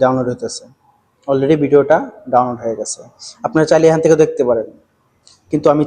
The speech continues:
আমি মনে করি এখান থেকে আপনারা দেখবেন না, আপনারা গ্যালারিতে নেওয়ার পরে গিয়ে দেখবেন। কারণ যদি এখান থেকে দেখেন, আপনার একটা Gmail দিয়া শুধু তিনটা ভিডিও বানাতে পারবেন। আর যদি এভাবে না দেখেন, শুধু ডাউনলোড করছেন, ডাউনলোড করে এই যে এখানে গ্যালারিতে চাপ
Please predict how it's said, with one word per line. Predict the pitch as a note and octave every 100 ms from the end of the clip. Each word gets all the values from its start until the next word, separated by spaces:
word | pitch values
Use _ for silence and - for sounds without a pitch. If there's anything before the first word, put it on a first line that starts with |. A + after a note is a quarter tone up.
| - - D3+
আমি | D3+ D3+ D#3
মনে | D#3
করি | C#3 C#3 D3
এখান | C#3+
থেকে | D3 C#3+
আপনারা | C#3 C3+ C3+
দেখবেন | B2 - A#2
না, | B2 C3+
আপনারা | - B2+ C3
গ্যালারিতে | D3 D3 C#3 D3+
নেওয়ার | D3+ D#3 D3+
পরে | D#3+ D3+
গিয়ে | D3 B2+
দেখবেন। | - - - -
কারণ | C#3+ D3+ D#3+
যদি | D3+ D#3 D#3
এখান | D#3+ D#3+
থেকে | E3 D#3+
দেখেন, | - C3+ D#3 _ _ _ - _ D3
আপনার | - D#3+ D#3+ D3+
একটা | - _ E3 C#3
Gmail | D#3+ E3 D#3
দিয়া | C#3+ C#3 F3 -
শুধু | C#3+ -
তিনটা | E3 D#3 D#3
ভিডিও | D3+ C#3+
বানাতে | C#3+ C#3 B2+
পারবেন। | A#2 B2 B2 _ _ _ _ _ _ _ _ _ _ _ _ _ _ _ -
আর | C#3 C3+
যদি | C#3+
এভাবে | D3+ D3 D3
না | D3+ D#3
দেখেন, | D#3 D3+ C3+ D#3 -
শুধু | C3+ C#3
ডাউনলোড | C#3 D3 D3
করছেন, | D#3 D#3+ D#3
ডাউনলোড | C#3 C#3+ D3
করে | - D3 D3
এই | C#3
যে | C#3+
এখানে | C#3+ D3 A3 - _ C3+
গ্যালারিতে | C#3+ C#3 C#3 C3+
চাপ | C#3